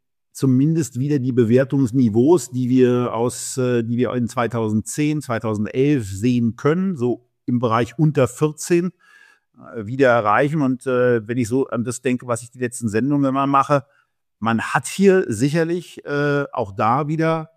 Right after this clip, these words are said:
ein tolles Unternehmen, was im Übrigen auch, ähm,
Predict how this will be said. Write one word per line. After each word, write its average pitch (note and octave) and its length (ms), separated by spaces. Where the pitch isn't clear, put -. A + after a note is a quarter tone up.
ein A2 140
tolles D3+ 380
Unternehmen, D3+ 760
was B2 380
im A#2 160
Übrigen C#3 480
auch, C3 720
ähm, A#2+ 240